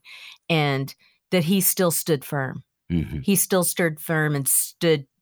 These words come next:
Speaker 1: stood faithful to the truth, even though he was the only one.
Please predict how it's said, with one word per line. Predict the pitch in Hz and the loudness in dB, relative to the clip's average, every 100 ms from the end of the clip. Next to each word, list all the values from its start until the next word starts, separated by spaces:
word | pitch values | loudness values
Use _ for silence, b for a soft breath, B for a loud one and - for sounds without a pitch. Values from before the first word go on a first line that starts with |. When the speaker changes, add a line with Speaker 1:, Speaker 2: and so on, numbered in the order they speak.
| _ _ - | _ _ -8
Speaker 1:
stood | - 180 147 | -2 0 0
faithful | - - 170 165 - - 156 | -4 0 2 2 0 -6 -6
to | - 143 | -4 -4
the | 123 | -4
truth, | - - 156 107 117 - _ - | -6 -4 -2 -2 -4 -12 _ 0
even | 185 185 165 | 2 2 2
though | 151 | 2
he | 151 180 | 2 2
was | 151 135 123 | 0 0 -4
the | 135 - 165 | -6 -6 -2
only | 156 156 156 151 147 147 _ | 0 2 0 0 -2 -4 _
one. | 139 139 131 - 139 | -4 0 0 -2 -10